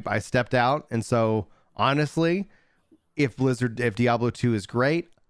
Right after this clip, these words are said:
that, I think that's a point, but that's not a, "Okay, I'm back in." I have enough other games that I enjoy to play.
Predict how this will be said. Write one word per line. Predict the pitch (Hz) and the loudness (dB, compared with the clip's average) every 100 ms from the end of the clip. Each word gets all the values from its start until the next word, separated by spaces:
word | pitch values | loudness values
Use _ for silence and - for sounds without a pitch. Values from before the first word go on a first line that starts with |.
| - | -10
that, | 113 127 123 120 - | 0 2 2 -2 -4
I | 117 | -2
think | 160 156 | -2 0
that's | 151 | 0
a | 160 | -2
point, | - 220 92 - - | -4 -4 -4 -8 -8
but | 123 | -2
that's | 123 123 | -2 0
not | 143 127 123 - | 0 0 -2 -2
a, | 123 113 107 101 - | 0 0 -2 -4 -6
"Okay, | 131 160 | -2 0
I'm | 120 | 0
back | 113 104 - | 0 0 -2
in." | 101 82 - _ _ - | -4 -6 -12 _ _ -4
I | 139 | 0
have | 170 180 | 2 2
enough | 139 135 120 | 2 0 0
other | - 135 123 | 0 0 0
games | 95 123 117 98 98 90 - - _ _ 131 | 0 0 0 -2 -4 -6 -12 -20 _ _ 0
that | 131 | 2
I | 117 | 2
enjoy | 117 107 98 110 95 95 104 - - | 2 0 0 2 2 0 -4 -6 -6
to | |
play. | 123 220 117 | -2 0 0